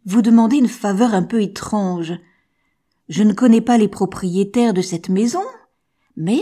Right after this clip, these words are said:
je serais heureuse s'ils pouvaient m'autoriser à la visiter. » «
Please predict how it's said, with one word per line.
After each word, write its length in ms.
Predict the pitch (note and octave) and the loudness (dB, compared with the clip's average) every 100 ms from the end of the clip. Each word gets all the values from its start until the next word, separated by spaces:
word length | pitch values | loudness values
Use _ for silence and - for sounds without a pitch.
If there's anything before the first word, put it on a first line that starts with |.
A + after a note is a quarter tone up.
| G#4 | -2
je 100 | B3+ | -6
serais 420 | - G3 F3 - | -4 -4 -2 -2
heureuse 640 | C4 E4+ D4 A3 A#3 A3+ G#3 | 0 -2 0 2 2 2 -2
s'ils 280 | - F#3+ - | -6 -8 -8
pouvaient 360 | - G3 G#3 | -8 -4 0
m'autoriser 640 | G3+ F#3+ G3 F#3 F#3 F#3+ | 0 0 -2 -2 -2 -2
à 40 | F#3 | -2
la 140 | F3 | -2
visiter. » « 680 | E3 E3+ E3+ F3+ G3 G3 | -4 -6 -6 -6 -6 -8